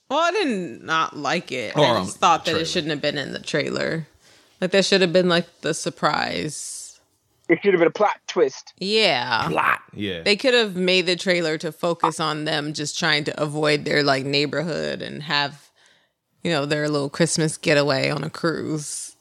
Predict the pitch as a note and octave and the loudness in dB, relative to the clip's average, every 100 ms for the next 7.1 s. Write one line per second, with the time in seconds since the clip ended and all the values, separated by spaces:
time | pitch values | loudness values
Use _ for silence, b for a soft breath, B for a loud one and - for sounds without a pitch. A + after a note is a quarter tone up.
0 | _ _ D#3 E3 D#3+ D#3 D#3 D#3 - C#3+ | _ _ 0 2 2 2 0 -4 -6 -4
1 | E3 E3+ E3 D#3+ D#3 D3 C#3+ D3 B2+ C#3+ | 0 4 4 4 2 -2 -4 -4 -4 -6
2 | C#3+ C3+ - C2 - - C#3 C#3+ - - | -6 -6 -2 0 0 0 -4 -8 -4 -4
3 | - - _ _ C#4+ B3 A3+ G#3 - _ | -4 -12 _ _ 2 4 2 -2 -10 _
4 | - A3+ C#4 C4 B3 B3+ A#3+ B3 A3+ A3 | -14 2 6 6 4 0 -2 0 0 4
5 | G#3 G3 E3 D#3+ D3 C#3 D3+ D#3 - - | 2 2 0 0 0 0 -2 -4 -8 -10
6 | - - - - D#3 D#3 - - - - | -10 -8 -8 -8 -12 -14 -12 -10 -8 -8
7 | D#3+ | -8